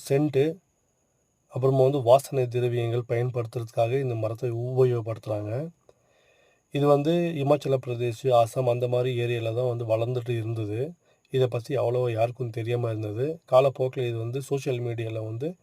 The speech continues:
ஆ, பரவ ஆரம்பிச்ச உடனே இதை பத்தி எல்லாருக்குமே தெரிய ஆரம்பிச்சிடுச்சு.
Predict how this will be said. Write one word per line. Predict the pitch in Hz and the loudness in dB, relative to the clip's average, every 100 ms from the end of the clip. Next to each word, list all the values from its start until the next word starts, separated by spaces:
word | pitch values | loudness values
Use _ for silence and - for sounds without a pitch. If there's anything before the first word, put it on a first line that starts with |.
| _ _ _ _ _ - | _ _ _ _ _ -2
ஆ, | 135 123 120 117 | 2 4 2 0
பரவ | 113 123 131 127 123 120 | 6 8 8 6 4 2
ஆரம்பிச்ச | 120 117 117 | -2 -6 -6
உடனே | 117 139 151 | -4 -4 -4
இதை | 131 117 | -4 -4
பத்தி | 123 135 | -4 -2
எல்லாருக்குமே | 113 117 117 131 151 156 - | 0 -2 -2 -4 -6 -6 -6
தெரிய | 123 127 120 | 0 2 2
ஆரம்பிச்சிடுச்சு. | 120 113 117 107 101 143 170 | 0 -4 -6 -8 -6 -4 -4